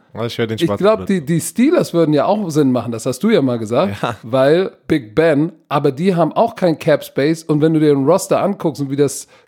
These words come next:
Speaker 2: die Gehälter verteilt sind, wird es echt schwer, das Sp-, Cap Space freizumachen. Bei den Patriots, Billy B, der könnte das freimachen, weil Patrick Chung kostet sechs Millionen,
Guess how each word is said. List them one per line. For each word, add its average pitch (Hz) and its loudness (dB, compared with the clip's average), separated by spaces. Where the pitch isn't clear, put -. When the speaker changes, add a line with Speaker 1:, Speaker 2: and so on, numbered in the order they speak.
Speaker 2:
die 147 -6
Gehälter 147 2
verteilt 160 -2
sind, 127 -2
wird 143 0
es 139 -4
echt 165 -2
schwer, 139 2
das 139 2
Sp-, - -2
Cap 151 0
Space 127 -4
freizumachen. 147 -4
Bei 139 2
den 123 -2
Patriots, 165 -2
Billy 151 -2
B, 165 0
der 190 2
könnte 392 -2
das 370 0
freimachen, 160 -2
weil 139 0
Patrick 175 -4
Chung 147 2
kostet 135 -4
sechs 165 -2
Millionen, 143 0